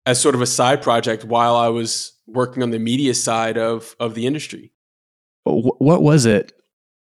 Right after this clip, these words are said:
Speaker 2: in terms of burnout? Man, I mean, 'cause everyone gets burnout, but you, you had a, a really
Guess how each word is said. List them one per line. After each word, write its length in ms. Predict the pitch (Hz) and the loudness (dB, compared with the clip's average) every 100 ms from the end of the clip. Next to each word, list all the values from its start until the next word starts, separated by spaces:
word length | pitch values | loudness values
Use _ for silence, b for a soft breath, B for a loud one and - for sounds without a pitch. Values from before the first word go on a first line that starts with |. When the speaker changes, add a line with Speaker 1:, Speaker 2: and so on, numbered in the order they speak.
| - | -2
Speaker 2:
in 100 | 127 | 0
terms 240 | 110 104 | 2 0
of 100 | 95 | -2
burnout? 640 | 90 101 107 101 92 92 - _ _ - | -2 2 2 2 -2 -6 -10 _ _ 0
Man, 240 | 127 95 | 2 2
I 40 | |
mean, 260 | 101 - 110 | -2 -2 -2
'cause 160 | - 113 | -4 -2
everyone 240 | 127 143 | 2 2
gets 140 | 101 - | 0 -2
burnout, 300 | 107 107 - | 0 0 -2
but 80 | |
you, 100 | 107 135 | -6 -4
you 200 | 117 131 | 0 2
had 160 | 110 | 2
a, 200 | 85 - | -2 -4
a 120 | 95 98 | -6 -6
really 720 | 101 113 123 110 95 95 | 0 4 4 4 2 -2